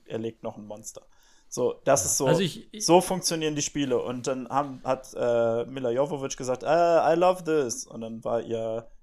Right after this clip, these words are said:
Speaker 1: ihr Mann, Paul W S Anderson, seines Zeichens, äh, jemand, der auch gerne schlechte Videospielverfilmungen macht,
Speaker 2: Resident Evil.
Speaker 1: war dann halt so, „Ja, dann machen wir da doch einen Film draus.“ Und dann waren sie aus irgendeinem Grund so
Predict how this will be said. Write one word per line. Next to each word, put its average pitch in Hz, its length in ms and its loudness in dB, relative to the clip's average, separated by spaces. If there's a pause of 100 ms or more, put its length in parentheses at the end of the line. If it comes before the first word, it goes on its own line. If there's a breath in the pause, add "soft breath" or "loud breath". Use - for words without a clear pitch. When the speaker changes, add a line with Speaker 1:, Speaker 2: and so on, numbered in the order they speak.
Speaker 1:
ihr 139 180 2
Mann, 135 400 0
Paul 131 240 0
W 127 340 -2
S 120 120 -2
Anderson, 139 480 -6 (280 soft breath)
seines 117 380 -6
Zeichens, 113 680 -6
äh, 117 260 -8
jemand, 113 360 -10
der 110 100 -2
auch 127 180 -4
gerne 117 260 -6
schlechte 117 460 -4
Videospielverfilmungen 135 920 -8
macht, 147 160 -12 (520 loud breath)
Speaker 2:
Resident 113 460 2
Evil. 127 300 0 (120)
Speaker 1:
war 139 200 8
dann 139 180 2
halt 135 180 4
so, 143 340 4 (120)
„Ja, 143 120 8
dann 151 200 6
machen 180 200 2
wir 185 100 6
da 180 100 8
doch 170 100 6
einen 170 100 -10
Film 208 280 0
draus.“ 120 300 0
Und 127 280 -6
dann 139 200 4
waren 190 180 2
sie 170 100 0
aus 123 220 -2
irgendeinem 143 400 0
Grund 113 240 -8
so 147 260 -2